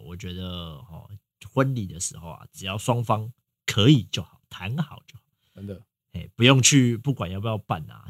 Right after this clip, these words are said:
Speaker 1: 自己想怎么做啊，就怎么做。不要到时候、哦，再来后悔当初为什么没有办，或者是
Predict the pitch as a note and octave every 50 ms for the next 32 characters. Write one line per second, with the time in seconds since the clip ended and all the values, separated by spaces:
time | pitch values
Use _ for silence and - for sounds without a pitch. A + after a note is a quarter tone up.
0 | G2 - C3 B2+ G#2+ F#2 F2 F2+ G2 - - F2 D2+ F#2 G#2 - - - A#2 E2
1 | - - - - - - _ _ _ _ _ _ _ - - B2+ G2 - - -
2 | - - - - - - - - _ _ _ _ _ - A#2 A#2+ B2+ - - A#2+
3 | A2 - - G2 G2+ G#2 G#2 F#2+ F#2 - _ _ - - - - G#2 - F2+ E2+
4 | D#2+ E2 F2 - G#2+ F#2+ E2 - - - - A#2+ - - F#2+ F2+ F#2+ F#2 - G2
5 | F2+ F2+ F#2+ F2 - - - - - E2+ D#2+ - _ _ - - - _ _ _
6 | _ G2+ F#2 - E2+ - - F#2+ F2